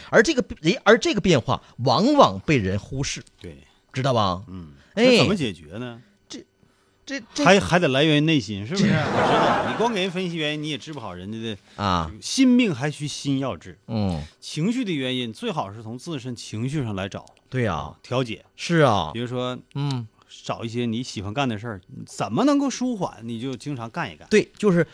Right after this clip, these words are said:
Speaker 1: 做一些自己能让自己高兴的事情。
Speaker 2: 要是 K 歌，
Speaker 1: 啊。
Speaker 2: 能，就是这个K T V啊，唱歌，你能够舒缓压力，
Speaker 1: 啊。我就喜欢
Speaker 2: 你就多去 K K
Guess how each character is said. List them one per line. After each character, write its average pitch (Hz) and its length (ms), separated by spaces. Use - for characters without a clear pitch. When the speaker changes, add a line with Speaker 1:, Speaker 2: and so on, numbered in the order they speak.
Speaker 1:
做 220 200
一 170 40
些 160 160
自 156 140
己 107 400
能 120 180
让 151 140
自 135 120
己 87 100
高 156 240
兴 202 240
的 - 0
事 196 60
情。 339 100
Speaker 2:
要 294 120
是 - 40
K 330 240
歌， 302 160
Speaker 1:
啊。 147 180
Speaker 2:
能， 156 240
就 156 200
是 135 140
这 131 100
个 131 140
K 170 180
T 160 140
V 147 200
啊， 107 240
唱 165 220
歌， 127 300
你 113 60
能 180 340
够 143 100
舒 147 160
缓 120 140
压 110 120
力， 120 100
Speaker 1:
啊。 190 40
我 185 100
就 233 80
喜 226 160
欢 262 140
Speaker 2:
你 - 20
就 233 60
多 240 60
去 240 60
K 233 140
K - 0